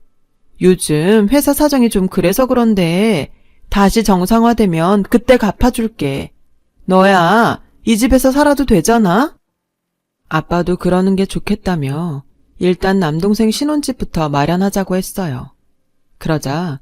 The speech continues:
주방에서 그 소리를 듣고 있던 엄마가 국자를 들고 달려나왔어요. 이게 무슨 개풀 뜯어먹는 소리야? 내 사위 목숨값을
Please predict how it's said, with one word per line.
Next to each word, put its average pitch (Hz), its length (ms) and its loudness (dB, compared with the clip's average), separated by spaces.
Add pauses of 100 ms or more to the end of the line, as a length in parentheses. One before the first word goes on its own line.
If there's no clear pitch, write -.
(300)
주방에서 190 500 0
그 190 140 -2
소리를 196 300 0
듣고 196 320 -2
있던 175 280 -4
엄마가 160 600 -6 (380)
국자를 220 520 2
들고 160 260 -2
달려나왔어요. 185 1000 -2 (960)
이게 175 360 0
무슨 180 320 -2
개풀 208 400 2
뜯어먹는 226 480 4
소리야? 185 680 0 (600)
내 208 200 6
사위 220 300 4
목숨값을 226 880 0